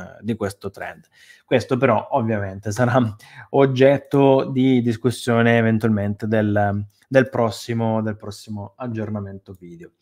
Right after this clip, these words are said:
Io con oggi avrei terminato, quindi questo, questo era un aggiornamento del,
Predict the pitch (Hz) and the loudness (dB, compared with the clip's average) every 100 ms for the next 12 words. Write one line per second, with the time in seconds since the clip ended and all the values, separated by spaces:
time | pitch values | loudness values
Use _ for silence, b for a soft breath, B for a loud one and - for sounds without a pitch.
0 | b b b b b - 170 131 143 147 | b b b b b 4 6 6 4 4
1 | 117 110 101 104 113 127 123 113 110 104 | 4 2 0 2 4 4 6 4 2 0
2 | 101 117 120 143 156 170 165 110 101 104 | -4 -4 -2 0 2 2 -2 -4 -6 -8
3 | 101 95 107 104 - 104 98 95 90 90 | -8 -8 -10 -10 -8 -4 -2 -2 -4 -6
4 | 107 - 101 95 92 98 101 104 107 107 | -10 -10 -8 -8 -8 -8 -6 -4 -4 -6
5 | 107 104 101 101 98 95 90 | -8 -8 -6 -4 -4 -4 -4